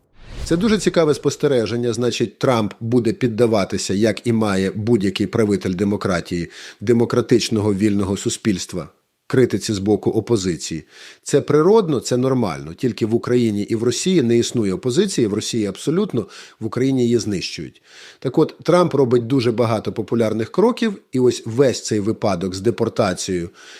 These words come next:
членів банди формування Gay Members з Венесуели піде на користь Трампу. Суддя програє, демократи на цьому програють, і якщо у республіканців є розум, напевно, там є розум,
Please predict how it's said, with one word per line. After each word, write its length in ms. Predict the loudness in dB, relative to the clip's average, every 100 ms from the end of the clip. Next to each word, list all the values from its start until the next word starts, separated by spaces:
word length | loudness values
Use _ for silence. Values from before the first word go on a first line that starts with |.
| -14
членів 560 | -6 0 4 4 2 -2
банди 380 | 0 0 0 -4
формування 640 | -4 -2 0 0 -2 -2
Gay 220 | -2 0 0
Members 480 | 0 -2 -4 -6 -8
з 100 | -4
Венесуели 760 | -2 -2 -2 2 2 4 0 -4 -18 -20 _
піде 380 | -4 0 4 2
на 120 | 2 -4
користь 540 | 2 2 2 -4 -14
Трампу. 460 | -8 -8 -8 -14 -20 _ _ -20 -16
Суддя 440 | -4 -2 2 0
програє, 680 | 2 0 0 0 2 2 0 -6 _ -4
демократи 580 | 0 0 2 0 0
на 120 | -4 -2
цьому 260 | -2 -2
програють, 600 | -2 -2 0 0 0 -2 -2
і 80 | -2
якщо 400 | -2 -4 2 2
у 580 | 2 2 2 2 0
республіканців 840 | -4 -2 0 0 0 0 -4 -4 -2
є 180 | -2 0
розум, 380 | -2 -2 -6
напевно, 400 | -6 -4 -4 -4
там 180 | -6 -4
є 120 | -2
розум, 360 | 2 2 0